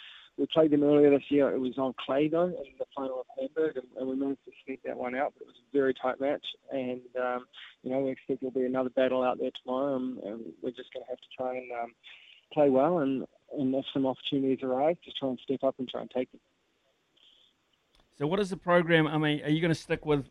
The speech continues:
Speaker 2: with Tim going forward now, or, or is it sort of a, an event by event? How far out do you plan these things, and, and, um,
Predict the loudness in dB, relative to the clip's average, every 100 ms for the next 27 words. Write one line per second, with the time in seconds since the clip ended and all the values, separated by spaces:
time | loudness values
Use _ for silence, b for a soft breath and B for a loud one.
0 | -4 -4 -2 2 4 4 2 0 2 4
1 | 2 0 4 4 4 4 4 6 4 2
2 | 2 2 0 -4 -8 -4 -2 0 0 0
3 | 0 0 2 0 2 2 2 2 -2 0
4 | 0 0 2 2 4 2 0 -8 -6 -2
5 | 2 4 2 0 -2 0 0 -2 -6 -8
6 | b b b _ 0 2 2 4 4 4
7 | 0